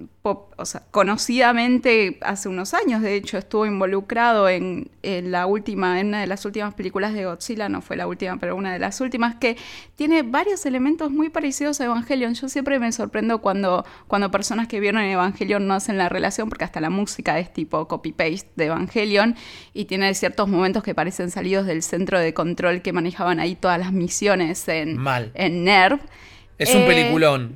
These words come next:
Speaker 2: Ga-,
Speaker 1: eh,
Speaker 2: más allá que
Speaker 1: sí.
Speaker 2: ganó un montón de premios, se ganó todos los Oscars japoneses y todo, es
Speaker 1: Sí.
Speaker 2: un peliculón que, si nunca vieron una peli de Godzilla porque tal vez no les llama la atención o algo, bueno, esta es por la que tienen que arrancar, tal vez.
Speaker 1: Sí,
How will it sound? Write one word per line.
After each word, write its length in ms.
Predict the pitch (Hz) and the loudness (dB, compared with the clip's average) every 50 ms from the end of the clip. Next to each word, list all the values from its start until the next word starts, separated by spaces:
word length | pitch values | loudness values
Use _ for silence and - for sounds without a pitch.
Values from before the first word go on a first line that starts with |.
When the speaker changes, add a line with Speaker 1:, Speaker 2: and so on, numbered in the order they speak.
| - - | -8 -4
Speaker 2:
Ga-, 160 | 127 127 135 | -2 -2 0
Speaker 1:
eh, 160 | 143 147 151 | 2 4 4
Speaker 2:
más 160 | 180 185 190 | 4 4 4
allá 180 | 196 - - 190 | 2 4 6 8
que 60 | 175 | 8
Speaker 1:
sí. 60 | 185 147 | 8 8
Speaker 2:
ganó 200 | 143 147 151 151 | 6 6 4 2
un 40 | 147 | 0
montón 320 | 147 143 135 147 147 147 | -2 -2 -2 -2 0 0
de 100 | 147 139 | 0 0
premios, 380 | 123 160 156 151 151 147 135 123 | 2 4 4 4 4 2 0 -2
se 120 | - 135 | -2 0
ganó 200 | 131 139 156 151 | 0 0 0 0
todos 160 | - 160 160 | 0 2 2
los 180 | 151 143 - - | 2 2 0 0
Oscars 320 | 151 - - 156 139 - | -2 0 2 0 2 2
japoneses 420 | - 131 123 135 135 151 151 123 131 | 0 -2 -2 0 0 0 -2 -2 -4
y 80 | 135 127 | -4 0
todo, 260 | 147 156 160 151 - - - - - | 2 2 2 2 0 -4 -12 -14 -8
es 80 | - - | -2 0
Speaker 1:
Sí. 80 | 202 180 | 2 2
Speaker 2:
un 140 | 156 147 - | 2 2 2
peliculón 560 | 151 139 135 131 131 143 143 143 160 170 175 | 2 2 2 0 0 0 2 2 4 4 4
que, 180 | 170 156 156 - - - - - - - | 2 0 0 -2 -8 -20 -20 -20 -20 -16
si 180 | - - - | -10 -6 -2
nunca 280 | 165 190 214 220 220 214 | 0 0 2 6 6 8
vieron 160 | 208 208 208 | 8 8 6
una 120 | 196 180 151 | 4 4 2
peli 160 | 180 190 185 | 4 4 6
de 80 | 185 | 6
Godzilla 380 | 170 156 147 - - 202 202 190 | 6 4 2 2 2 4 4 6
porque 140 | 160 147 143 | 4 4 2
tal 100 | 139 147 | 2 2
vez 100 | 170 160 | 2 0
no 60 | 156 | 0
les 80 | 147 - | -2 -2
llama 160 | 170 165 160 | 0 2 2
la 60 | 151 | 2
atención 400 | 139 139 135 123 - 185 185 175 | 0 -2 -2 -2 0 0 2 2
o 120 | 160 156 | 4 4
algo, 440 | 165 170 185 196 196 196 196 170 151 | 4 4 6 4 4 4 4 4 2
bueno, 340 | 139 147 156 143 135 127 - - | 2 0 0 0 0 -2 -2 2
esta 460 | - 208 196 202 - 214 185 - - - - - - | 2 2 4 4 4 4 4 4 0 -16 -14 -8 -6
es 140 | 165 - | -6 -4
por 200 | - - 147 143 | 0 2 4 6
la 80 | 143 139 | 6 6
que 80 | 135 135 | 6 6
tienen 200 | 139 151 151 143 | 4 2 4 4
que 80 | 135 | 4
arrancar, 400 | 139 135 139 139 120 131 120 120 | 4 4 4 4 4 4 4 4
tal 200 | 104 120 117 110 | 2 0 -2 -2
vez. 320 | 107 107 104 - - - - | -2 -6 -10 -12 -16 -18 -14
Speaker 1:
Sí, 320 | - - 226 185 175 190 | -4 0 0 0 0 0